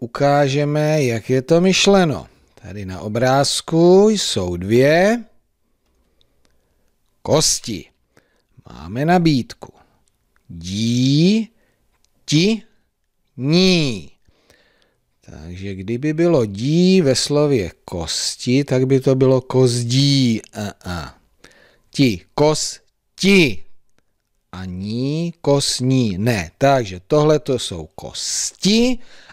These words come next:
a tam slyšíme slabiku ti. Rozumíte? Výborně, takže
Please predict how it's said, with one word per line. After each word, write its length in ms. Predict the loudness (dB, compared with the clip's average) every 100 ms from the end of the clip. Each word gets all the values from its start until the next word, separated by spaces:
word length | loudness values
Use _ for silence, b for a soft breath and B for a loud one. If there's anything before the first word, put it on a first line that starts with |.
| B
a 140 | -14 -14
tam 560 | -2 2 4 4 0
slyšíme 1160 | -4 -6 -4 -2 -2 -4 -4 -4 -2 0 -2 -4
slabiku 880 | -8 -10 -6 -4 -4 -6 -8 -12 -12 -16 _
ti. 320 | 0 0 0 -8 b b b -16
Rozumíte? 800 | -12 -4 -2 -2 2 0 0 -4 -12 _ _ _ _ _ _ _ _ _ _ _ -4
Výborně, 600 | 0 4 4 2 -2 -6
takže 280 | -16 -20